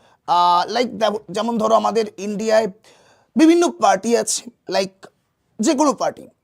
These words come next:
সেটা আমার টিএমসি হোক, সেটা আমার বিজেপি, সেটা আমার কংগ্রেস, তাহলে এরা কি কোনো নির্দিষ্ট পার্টি? এরা কি কোনো বিজেপি পার্টি? কারণ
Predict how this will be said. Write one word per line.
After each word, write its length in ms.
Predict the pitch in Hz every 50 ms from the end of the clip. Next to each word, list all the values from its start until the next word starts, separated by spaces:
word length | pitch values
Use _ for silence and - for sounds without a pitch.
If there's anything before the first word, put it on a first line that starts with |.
| _
সেটা 280 | - - 190 - - 202
আমার 200 | 196 202 202 190
টিএমসি 580 | 196 _ - 151 160 165 190 185 175 - 202 196
হোক, 220 | 196 202 196 -
সেটা 260 | - - 160 - 175
আমার 140 | 175 175 170
বিজেপি, 560 | 156 143 151 147 160 196 175 170 - 185 190
সেটা 240 | 180 - - - -
আমার 160 | 165 170 170 175 -
কংগ্রেস, 460 | - 151 160 160 151 165 185 185 - - _ _ _ _ _ _
তাহলে 200 | - 269 302 311 - -
এরা 220 | 220 226 226 254
কি 140 | 226 226 269
কোনো 200 | - 277 285 294
নির্দিষ্ট 500 | 247 214 208 202 196 269 240 - - -
পার্টি? 600 | 254 196 - - 190 196 190 - 294 254 - - _ _ _
এরা 180 | - 208 220 233
কি 140 | 226 254 240
কোনো 180 | 254 269 269
বিজেপি 540 | 233 185 156 170 160 156 214 220 220 - 247
পার্টি? 320 | - - - - 247 220 185
কারণ 240 | - 190 208 220